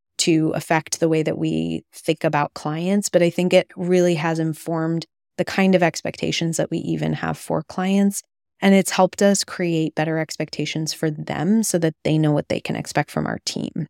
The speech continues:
And, and that, uh, has circumvented a ton of problems in the last couple of years, which is so much better than tackling those problems head on.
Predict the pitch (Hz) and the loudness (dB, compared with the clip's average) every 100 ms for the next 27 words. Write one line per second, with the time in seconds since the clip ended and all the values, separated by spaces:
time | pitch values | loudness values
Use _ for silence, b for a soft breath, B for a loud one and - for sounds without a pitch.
0 | _ _ - - 170 160 160 170 180 175 | _ _ -6 0 2 2 0 2 4 6
1 | 165 165 165 _ _ _ _ - 165 156 | 4 4 -2 _ _ _ _ -4 -2 -2
2 | - - - - - 170 170 165 - - | -2 -8 -10 -8 -4 -2 -2 -2 -4 -4
3 | - 175 156 165 160 165 170 165 165 - | -2 -2 0 0 0 -2 -2 -4 -6 -6
4 | - 170 - 156 160 - 170 - - 170 | -8 -8 -4 0 0 -2 -8 -8 -4 -4
5 | - - 160 - - - 151 170 170 175 | -2 -4 -4 -6 -10 -6 -4 -2 0 2
6 | 170 - 165 160 151 - _ _ - - | 2 0 0 0 -2 -6 _ _ -8 -4
7 | 190 170 160 - - - - - 147 - | 0 2 0 -2 -4 -4 -4 -4 -4 -4
8 | - - 160 - - - - 185 - - | -4 -4 -4 -4 -2 -2 0 0 0 -2
9 | - | -2